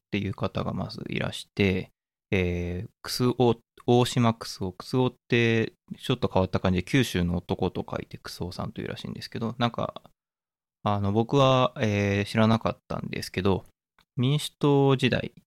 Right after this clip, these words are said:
に、まあ、民主党政権時代に民主党にいた人で、与党も野党も経験したことがあるらしい。で、まあ、えーと、なんで令和にいるのかっていうと、えー、自民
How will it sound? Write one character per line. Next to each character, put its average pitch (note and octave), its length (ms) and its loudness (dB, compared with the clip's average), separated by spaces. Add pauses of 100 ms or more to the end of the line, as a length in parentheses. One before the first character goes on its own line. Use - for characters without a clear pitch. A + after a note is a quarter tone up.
に、 A#2+ 320 0 (100)
ま G#2+ 60 2
あ、 - 20 2
民 B2 140 4
主 - 80 -2
党 E3 80 6
政 C#3+ 280 2
権 B2+ 140 2
時 A#2 80 -2
代 F2+ 160 0
に G#2 140 2
民 F#2+ 180 4
主 - 60 -10
党 F2+ 120 -4
に E2+ 120 -2
い - 20 -8
た - 140 -10
人 - 180 -14
で、 F2 80 -6
与 A2 160 0
党 G#2+ 180 2
も F2 140 -2
野 F2+ 160 2
党 - 160 -4
も - 260 -12
経 - 160 -2
験 - 140 -6
し - 60 -10
た - 100 -4
こ F2+ 100 -4
と - 80 -4
が - 120 -4
あ - 20 -4
る - 60 -4
ら - 80 -6
し - 260 -12 (240)
い。 C#3 80 2
で、 A#2 80 2
ま A#2+ 280 4
あ、 - 60 -4
え G2+ 140 2
ー G2+ 40 0
と、 - 120 -2
な B2 160 4
ん D3 60 2
で C#3+ 100 4
令 C3+ 160 4
和 G#2 120 4
に F#2 100 0
い F#2+ 40 0
る G2 80 0
の F#2+ 120 2
か G#2+ 140 0
っ - 140 -2
て - 80 -2
い G2 100 2
う G2+ 40 0
と、 C#3 320 2 (340)
え F#2 260 2
ー、 F2 40 0
自 F2+ 180 0
民 A2+ 240 6